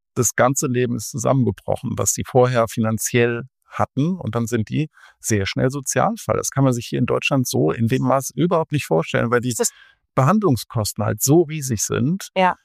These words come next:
Speaker 1: Ähm, und da gibt's auch, äh, oder gab's früher auch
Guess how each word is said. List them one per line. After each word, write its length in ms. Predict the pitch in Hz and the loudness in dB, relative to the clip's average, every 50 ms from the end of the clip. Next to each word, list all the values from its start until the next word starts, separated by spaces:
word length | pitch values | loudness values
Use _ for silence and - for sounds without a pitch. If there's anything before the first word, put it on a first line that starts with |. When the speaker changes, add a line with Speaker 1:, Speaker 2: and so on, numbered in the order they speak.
| _ _ _ | _ _ _
Speaker 1:
Ähm, 420 | - 131 135 131 131 131 127 131 - - | 0 2 2 2 2 0 -2 -4 -2 0
und 160 | 127 123 127 | 2 2 4
da 100 | 123 123 | 2 2
gibt's 300 | 110 139 131 - - - - | 0 -4 -8 -8 -10 -10 -2
auch, 560 | - 98 101 117 135 147 151 - - - _ _ - | 2 2 4 4 4 0 -2 -4 -10 -20 _ _ -2
äh, 80 | 123 | -2
oder 260 | 120 - - - 80 - | -2 -2 -4 -8 -8 -4
gab's 440 | - 92 92 120 - - - - - - _ | 0 0 2 2 2 0 -2 -2 -4 -6 _
früher 440 | - 131 135 151 151 147 147 - - | 0 2 2 2 0 0 0 -2 -2
auch 200 | 120 127 123 | -2 -4 -4